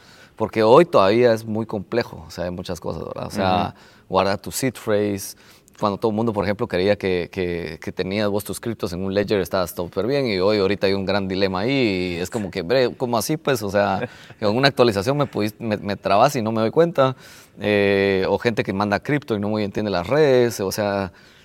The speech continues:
Speaker 1: Eh, entonces eso, eso es, eh, como com-, muy, a veces muy complejo, siento yo, ¿verdad? O sea, entonces lo que estamos haciendo es cada vez cómo haces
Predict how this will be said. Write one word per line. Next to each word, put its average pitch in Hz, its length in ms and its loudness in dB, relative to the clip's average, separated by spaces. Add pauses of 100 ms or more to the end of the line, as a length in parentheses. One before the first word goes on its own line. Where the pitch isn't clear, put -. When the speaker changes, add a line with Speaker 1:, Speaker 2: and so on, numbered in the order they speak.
Speaker 1:
Eh, 95 300 0
entonces 143 320 -4
eso, 147 120 -4
eso 120 220 -2
es, 123 240 -10
eh, 85 420 -4 (220)
como 104 240 0
com-, - 260 -12
muy, 123 360 -8 (100)
a 92 80 0
veces 117 180 0
muy 127 140 -2
complejo, 127 420 -4
siento 98 260 -6
yo, 117 120 0
¿verdad? 98 220 -4
O 92 40 -10
sea, 104 380 -8 (200)
entonces - 340 -4
lo 110 100 2
que - 80 -12
estamos 117 300 0
haciendo 127 280 2
es 107 140 0
cada 110 220 2
vez 104 120 -2
cómo 127 240 -2
haces 113 480 -6